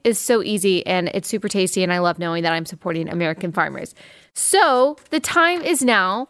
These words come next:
for you to finally purchase your box or boxes of Good Ranchers.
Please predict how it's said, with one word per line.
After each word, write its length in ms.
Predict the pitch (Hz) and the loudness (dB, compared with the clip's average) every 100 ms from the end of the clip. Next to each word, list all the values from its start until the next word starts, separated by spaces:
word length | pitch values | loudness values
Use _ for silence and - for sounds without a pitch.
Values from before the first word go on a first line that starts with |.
| _ | _
for 80 | - | 0
you 180 | 254 254 | 2 2
to 160 | - 262 | 0 0
finally 540 | 254 254 254 254 254 | 2 2 2 2 0
purchase 560 | - 269 262 233 202 - | -2 0 2 2 0 0
your 300 | 202 220 220 | 2 2 2
box 360 | 190 175 - | 2 0 -2
or 140 | - 190 | -2 0
boxes 680 | 190 202 - 196 170 170 - | 0 -2 -2 0 2 0 2
of 200 | 202 202 - | 0 0 -4
Good 140 | 196 180 | -4 -2
Ranchers. 480 | 180 170 185 180 | 0 0 0 -2